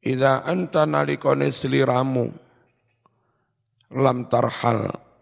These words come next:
ora budal sapa sliramu bizatin kelawan nggawa sangu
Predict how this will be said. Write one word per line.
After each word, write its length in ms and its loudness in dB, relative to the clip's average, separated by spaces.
ora 280 2
budal 720 0
sapa 480 0
sliramu 640 0
bizatin 680 -2
kelawan 560 0
nggawa 320 2
sangu 720 -2